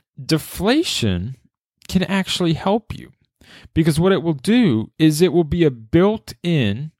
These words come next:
raising of your prices simply by your ability to maintain prices. If overall price levels within the economy are decreasing every year,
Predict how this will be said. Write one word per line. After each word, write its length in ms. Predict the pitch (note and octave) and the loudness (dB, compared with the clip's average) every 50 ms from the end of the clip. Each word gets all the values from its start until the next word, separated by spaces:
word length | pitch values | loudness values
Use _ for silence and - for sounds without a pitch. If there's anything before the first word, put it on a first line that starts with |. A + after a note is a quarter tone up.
| _ _ _ _ _ _ _ _ _ _ _ _ _ _ _ _ _ | _ _ _ _ _ _ _ _ _ _ _ _ _ _ _ _ _
raising 640 | B2 A#2+ A#2 C3 D3+ D#3+ F3+ F#3+ F3 E3+ F#3 F3 | -12 -4 0 2 2 4 2 0 0 0 -2 -2
of 140 | F3 E3 D3 | -2 -2 0
your 120 | D3 D3 C#3 | -2 -2 -2
prices 880 | - - - E3+ E3 E3 D3+ - - G2+ F2+ F#2 G2+ G#2+ - - - _ _ _ _ _ _ _ | -2 -4 -4 -2 -2 -2 -2 -2 -4 -2 -2 -2 -4 -8 -10 -14 -16 _ _ _ _ _ _ _
simply 600 | - - - - G3 G3+ G#3+ G#3+ - G#3 G#3 G3+ | -20 -12 -2 0 0 0 0 -2 -4 -4 -2 -2
by 380 | E3+ D#3 D#3 D3 C#3 C#3 C#3 C#3 | -2 0 0 0 2 2 0 0
your 340 | C#3 C3 - B2+ C3+ C#3 | -2 -2 0 2 4 4
ability 460 | B2+ A#2+ A2 A#2 A#2+ A#2 B2 B2 B2 B2+ | 4 2 2 0 0 0 0 -2 -4 -6
to 160 | - - B2 | -4 -6 -4
maintain 640 | A2 G#2+ A2 A2 G#2+ A2 G#2+ - G3 G3 G#3 G3+ F3 | -2 0 0 0 -2 -4 -6 -6 -4 -4 -4 -6 -8
prices. 680 | - - A2 F#2 F2 - - - - - C3+ - - - _ _ _ _ _ _ - _ - - - - - _ _ | -8 -8 -10 -10 -10 -12 -16 -20 -20 -20 -20 -20 -20 -20 _ _ _ _ _ _ -20 _ -20 -20 -20 -20 -20 _ _
If 200 | - E3+ E3 C#3+ - _ | 0 0 0 0 -2 _
overall 600 | - E3 F#3 G#3+ G#3 - A3 A3 A3 G#3+ G#3 G3+ | 2 4 4 4 2 0 -4 -2 -2 -2 -4 -4
price 520 | - - - - D3 D3 E3 E3 - - | -4 -4 -4 -2 0 0 0 -2 -2 -2
levels 340 | B2+ A#2 G#2+ A2+ B2+ A#2+ A2+ | 0 0 2 2 0 0 0
within 320 | A#2 A#2 A#2+ C3 B2+ B2 | -2 -4 -4 -4 -4 -2
the 160 | A#2+ A#2+ A#2+ A#2 | -4 -2 0 0
economy 500 | A2+ A#2 - - A2+ A2 A2+ A#2 A#2 A2 | -2 -2 -4 -2 -2 0 0 0 2 2
are 80 | G#2 | 2
decreasing 760 | G2+ G2 G2 A#2+ C#3+ D#3+ C#3+ - - A#2+ G#2+ - - G#2 F#2+ | 0 0 -2 -2 -2 -2 -2 -2 -2 -2 -2 -2 -4 -6 -4
every 240 | F#2 F#2 E2+ E2+ E2 | -4 -4 -4 -6 -8
year, 360 | E2 D#2 D2+ C#2+ - - - | -6 -8 -8 -10 -12 -16 -18